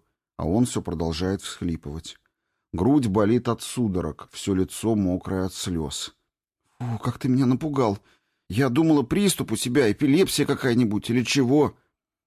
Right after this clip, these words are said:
Настя стоит прямо перед ним. Худенькая такая, красивая фигурка в его футболке, длинной, почти до колен, через которую даже в сумраке ночи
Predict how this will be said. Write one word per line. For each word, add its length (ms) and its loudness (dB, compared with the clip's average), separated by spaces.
Настя 460 0
стоит 440 -4
прямо 320 -4
перед 320 -4
ним. 320 -2
Худенькая 500 2
такая, 600 -4
красивая 560 0
фигурка 540 0
в 60 -2
его 280 2
футболке, 800 -2
длинной, 600 2
почти 400 -6
до 140 -4
колен, 500 0
через 280 0
которую 580 2
даже 260 2
в 80 -6
сумраке 540 0
ночи 500 0